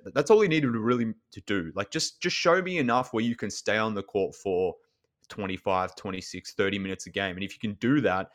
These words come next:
then what you do well on offense can sort of be, we, we can lean into that a little bit more. So Kobe deserves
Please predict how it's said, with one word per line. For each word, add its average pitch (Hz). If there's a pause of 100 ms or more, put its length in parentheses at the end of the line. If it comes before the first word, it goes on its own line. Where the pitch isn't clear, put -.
(240)
then 113
what 117
you 110
do 131
well 101
on 98
offense 92
can 104
sort 104
of 98
be, 92
we, 104
we 113
can 101
lean 104
into 104
that 87
a 92
little 98
bit 90
more. 92
So 110 (400)
Kobe 180
deserves 110